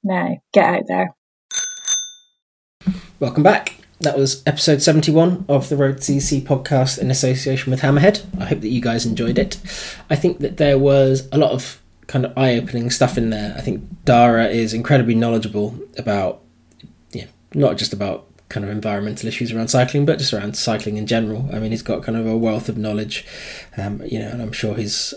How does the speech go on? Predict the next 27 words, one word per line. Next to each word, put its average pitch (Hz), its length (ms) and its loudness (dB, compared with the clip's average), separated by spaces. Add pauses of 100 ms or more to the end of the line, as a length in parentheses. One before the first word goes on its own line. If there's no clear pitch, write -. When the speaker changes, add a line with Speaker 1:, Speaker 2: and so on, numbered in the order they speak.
Speaker 2:
a 107 60 -4
name 107 260 -4
that 107 80 -4
many 120 580 0
of 113 80 -2
you 113 220 2
will 110 180 2
have 110 200 -2
heard 110 260 2
of 110 180 -4
and 107 120 -4
be - 100 -4
familiar 113 460 2
with 110 180 0
as 110 140 -4
well. 120 280 -2 (460)
Um, 131 420 8
and 139 220 8
Lorna's 147 500 8 (1000)
kind 147 160 2
of 147 80 -2
experience 131 800 4
as 113 80 -4
well 120 220 4
is 113 120 0
something 123 380 -2
that 127 260 -2